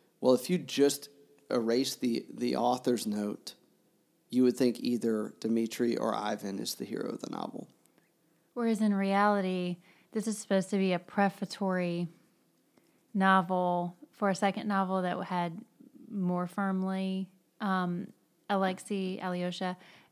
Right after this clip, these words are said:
Speaker 2: at the center of it. And, you know, it's funny, um, I've read,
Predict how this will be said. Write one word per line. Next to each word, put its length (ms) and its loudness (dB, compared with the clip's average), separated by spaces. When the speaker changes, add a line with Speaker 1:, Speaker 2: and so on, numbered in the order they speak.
Speaker 2:
at 200 -6
the 400 -2
center 420 -4
of 160 0
it. 280 -4
And, 120 6
you 100 6
know, 100 6
it's 120 0
funny, 460 2
um, 540 2
I've 280 4
read, 440 6